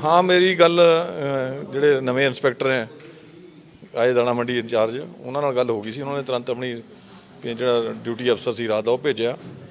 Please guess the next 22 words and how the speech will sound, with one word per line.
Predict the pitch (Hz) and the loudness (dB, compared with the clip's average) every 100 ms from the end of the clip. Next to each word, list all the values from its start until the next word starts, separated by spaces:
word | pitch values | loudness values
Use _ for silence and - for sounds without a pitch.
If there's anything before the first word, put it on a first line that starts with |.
| - - | -16 -6
ਤੇ | 123 | -2
ਬਾਕੀ | 123 117 139 | -2 -2 -2
ਸਾਡੇ | 123 131 | 0 0
ਮਾਨਯੋਗ | 120 113 127 123 | 0 -2 0 0
ਹੈਲਥ | 113 120 127 | 0 0 -2
ਮਿਨਿਸਟਰ | 123 120 123 117 - - - - - - | -8 -4 -4 -4 -8 -20 -20 -20 -14 -6
ਡਾਕਟਰ | 117 131 | -4 -4
ਬਲਵੀਰ | 120 131 117 | -4 -4 -4
ਸੈਣੀ, | 98 113 120 | -6 -6 -6
ਸਵੇਰੇ | 110 110 | -4 -4
ਉਹਨਾਂ | 120 127 | -2 -2
ਦਾ | 104 | -4
ਫੋਨ | 104 107 | -4 -6
ਆ | 98 | -6
ਗਿਆ | 104 | -6
ਸੀ, | |
ਮੇਰੀ | 123 120 | -6 -6
ਕਾਫੀ | 113 110 | -4 -6
ਡਿਟੇਲ | 107 107 110 | -4 -6 -4
'ਚ | |
ਗੱਲ | 110 101 | -4 -4
ਹੋਈ। | 98 143 | -6 -12